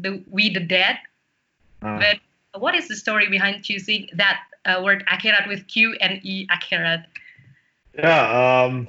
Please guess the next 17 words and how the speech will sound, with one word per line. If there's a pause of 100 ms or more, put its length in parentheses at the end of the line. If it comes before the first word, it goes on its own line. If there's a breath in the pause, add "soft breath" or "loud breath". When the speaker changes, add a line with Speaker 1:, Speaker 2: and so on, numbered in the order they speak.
(120)
Speaker 2:
so
the,
the
Akherat
that
I
used
it
for
the
title (160)
is
actually
the,
the
Rohingyan
spelling.